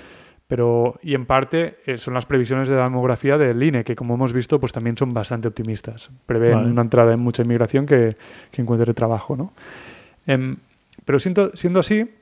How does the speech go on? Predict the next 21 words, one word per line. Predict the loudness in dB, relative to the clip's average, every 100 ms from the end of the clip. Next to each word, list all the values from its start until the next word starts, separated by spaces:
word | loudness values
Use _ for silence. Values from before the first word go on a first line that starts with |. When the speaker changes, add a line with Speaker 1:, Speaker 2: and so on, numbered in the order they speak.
| _ _ _ _ _ _ _ _ _ _ -6
Speaker 1:
Eh, | -2 -2 -2
tenemos | -4 -4 0
el |
gráfico | 2 2 2
este | 2 2
de |
aquí, | 0 0 -2
¿no? | -2 -4
En | -2
el |
que | 0
vemos | 0 0 -2
que | -2 -2 -4 -14 _ -20 -20 _
en | -4
dos | 0 0
mil | 0 -4 -4
veintisiete | 0 0 0 0 0 2
la, | 4 4 4
la | 2
previsión, | 0 0 -2 -2 -4 -4 -16 -12
bueno, | -12 -12